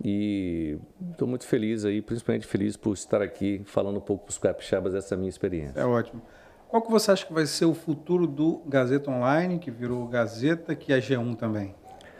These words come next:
Speaker 1: Ah, eu acho que vai, vai ser a, a, continuar sendo a fonte de informação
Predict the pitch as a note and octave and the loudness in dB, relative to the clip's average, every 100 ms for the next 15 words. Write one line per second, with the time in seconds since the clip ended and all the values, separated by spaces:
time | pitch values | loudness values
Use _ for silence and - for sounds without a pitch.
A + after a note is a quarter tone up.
0 | - - - - - D#4 C#4 C3 C#3 - | -20 -20 -20 -20 -6 -4 0 0 -2 -2
1 | G3+ E3+ F3 F#3+ C4+ C#3 D#3+ D#3+ - D#3+ | -4 0 2 0 -2 -2 -2 -2 -2 0
2 | D#3+ F#3+ F#3 C#3+ G#2 G2 F#2 E2+ D#2+ D#2 | 2 2 2 2 2 2 2 2 0 -4
3 | - A#2 - A#2+ B2 B2 C3 C3 C3+ B2+ | -2 -2 -2 0 0 0 -2 0 0 0
4 | - B2 C3+ - C3+ C#3 C3+ D3 C3 B2 | -2 -2 -2 -4 -4 -4 -2 -2 -2 -6
5 | - A#2+ C3 D3 | -2 -2 -2 -6